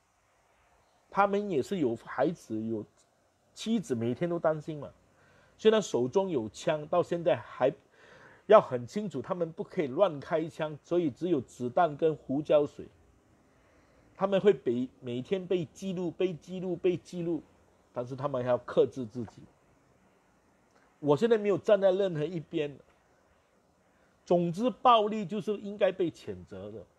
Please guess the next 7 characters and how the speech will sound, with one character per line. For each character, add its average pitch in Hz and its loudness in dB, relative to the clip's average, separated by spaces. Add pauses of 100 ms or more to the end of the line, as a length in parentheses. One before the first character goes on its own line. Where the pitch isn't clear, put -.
(3000)
你 160 2
以 175 6
为 220 6
我 202 2
们， 202 -2 (1300)
我 160 4
们 269 0